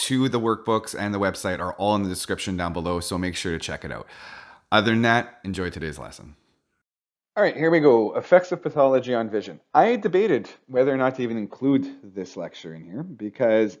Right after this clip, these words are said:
it's a lot of what we already talked about. It's kind of like a recap. However, I thought to myself, if we could do this quickly, 'cause we touched on a lot of stuff, right? Um, and in, in different lectures. If we could just take one lecture to kind of recap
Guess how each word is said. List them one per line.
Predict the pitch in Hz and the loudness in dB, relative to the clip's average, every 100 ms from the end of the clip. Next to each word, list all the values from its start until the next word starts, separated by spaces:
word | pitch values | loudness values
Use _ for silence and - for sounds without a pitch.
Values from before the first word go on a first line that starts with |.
| _ | _
it's | 123 117 - | -8 -6 -2
a | |
lot | 104 117 151 | 0 2 2
of | 117 | 0
what | 98 | -4
we | |
already | 104 90 | -6 -10
talked | 90 82 - | -10 -12 -14
about. | 76 - | -20 -20
It's | 95 - | -20 -20
kind | - 117 | -10 -6
of | 120 110 - | -4 -6 -12
like | 98 92 | -16 -14
a | |
recap. | 87 92 - 147 - | -14 -14 -14 -14 -2
However, | 156 180 170 117 120 | 8 10 10 6 -6
I | 120 | -8
thought | - 117 101 - _ _ _ | -4 -4 -4 -12 _ _ _
to | 101 | -20
myself, | 87 - 82 123 _ _ _ | -20 -20 -20 -20 _ _ _
if | 127 127 | -20 -12
we | 151 | -12
could | 185 | -2
do | 190 | 2
this | 190 196 | 2 0
quickly, | 110 - 113 180 - _ _ _ _ _ _ _ - - | -4 0 0 0 -4 _ _ _ _ _ _ _ -20 -2
'cause | 143 | 0
we | 151 | 6
touched | 156 151 | 6 6
on | 143 | 4
a | |
lot | 123 | 4
of | 110 | 2
stuff, | - - - | -4 -8 -8
right? | 92 104 - - - - | -12 -12 -18 -20 -18 0
Um, | 107 107 107 107 | 2 4 2 -4
and | - 104 101 | -10 -12 -12
in, | 110 101 - - | -10 -12 -12 -10
in | 127 117 101 | -6 -6 -8
different | - 110 - 104 - | -6 -6 -6 -12 -12
lectures. | 98 104 - 62 - | -12 -12 -14 -20 -14
If | 139 185 | -6 -4
we | |
could | 180 | -2
just | 175 165 | 0 2
take | 156 | 4
one | 131 165 | 6 6
lecture | 156 - 147 139 | 6 4 -2 -4
to | - | -2
kind | 120 | 0
of | 104 | 0
recap | 98 123 - 117 110 - | -2 -6 4 6 6 4